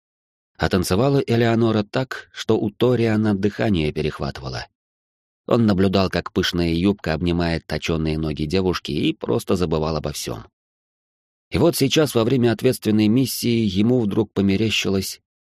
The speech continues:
Элеонора. Пойманный абистанец испуганно хлопнул большими глазами. «За мной!» —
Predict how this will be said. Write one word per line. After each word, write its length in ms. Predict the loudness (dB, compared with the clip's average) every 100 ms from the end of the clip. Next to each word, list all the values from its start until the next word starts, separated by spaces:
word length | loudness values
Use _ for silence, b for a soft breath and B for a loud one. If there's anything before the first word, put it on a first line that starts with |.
| -6
Элеонора. 760 | -2 0 2 2 0 -4 -12 _ _ _ _ _ _ _ _ _ _ _ -2
Пойманный 400 | 2 4 4 4
абистанец 640 | 2 0 0 2 2 2
испуганно 460 | -2 0 2 2 2
хлопнул 400 | 2 2 2 2
большими 380 | 0 0 0 0
глазами. 580 | 0 -2 -2 -4 -6 -10 _ _ _ _ -10
«За 300 | 0 2 4
мной!» — 540 | 4 4 4 0 -6